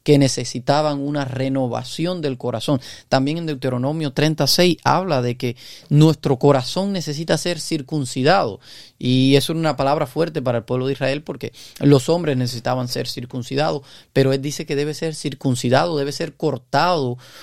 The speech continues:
todo lo malo, eh, del corazón. También David, después que ustedes saben, David cometió pecado, después que cometió esa serie de pecados, David dice, "Crea en mí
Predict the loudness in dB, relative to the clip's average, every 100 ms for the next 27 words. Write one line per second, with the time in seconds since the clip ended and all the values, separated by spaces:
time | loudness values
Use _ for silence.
0 | -20 _ 2 4 4 2 2 2 2 0
1 | -4 _ _ _ 0 2 2 0 -2 0
2 | 0 -2 -6 -4 -2 -2 0 0 0 0
3 | 2 2 2 0 -2 -6 -20 -20 -20 _
4 | -2 -2 0 -2 -2 -2 -2 -2 -2 0
5 | 0 2 0 0 -2 -4 0 2 4 2
6 | 2 0 -2 -6 -8 -8 -6 -8 -2 -2
7 | -2 0 0 -2 -8 -8 -4 -4 -2 -4
8 | -4 -2 -2 -2 -8 -14 -20 -20 _ _
9 | 2 2 4 2 2 0 -2 -2 -2 -4
10 | -4